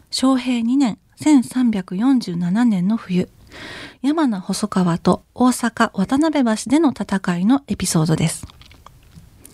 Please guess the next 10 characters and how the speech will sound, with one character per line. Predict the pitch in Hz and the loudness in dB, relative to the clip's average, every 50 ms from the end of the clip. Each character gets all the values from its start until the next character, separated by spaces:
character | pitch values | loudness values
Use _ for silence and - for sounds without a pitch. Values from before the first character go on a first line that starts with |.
| - - - - - - - - - - _ - | -20 -18 -20 -20 -20 -20 -20 -20 -20 -20 _ -10
一 | - - - 330 339 | -8 -4 -2 0 2
万 | 330 311 269 | 2 2 2
の | 220 196 185 | 2 0 -2
敵 | - 180 - - 208 | -6 -8 -4 0 0
の | 220 208 185 | 0 0 2
軍 | 185 196 208 214 | 2 2 2 0
勢 | 208 208 208 202 | 0 0 0 0
に | 196 190 | 0 -2
対 | - - 208 190 | -2 -2 -2 -2
し、 | 180 - - - - | -2 -2 -2 -4 -4